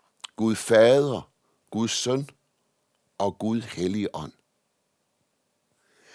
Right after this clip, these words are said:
"Hvis ikke jeg går bort," siger Jesus,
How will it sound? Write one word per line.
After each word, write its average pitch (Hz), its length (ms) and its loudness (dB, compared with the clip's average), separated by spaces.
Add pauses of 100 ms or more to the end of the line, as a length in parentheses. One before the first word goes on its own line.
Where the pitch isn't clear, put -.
(1080)
"Hvis 131 320 0
ikke 156 340 4
jeg 131 260 4
går 123 140 2
bort," 151 420 -4
siger 104 340 -4
Jesus, - 640 -10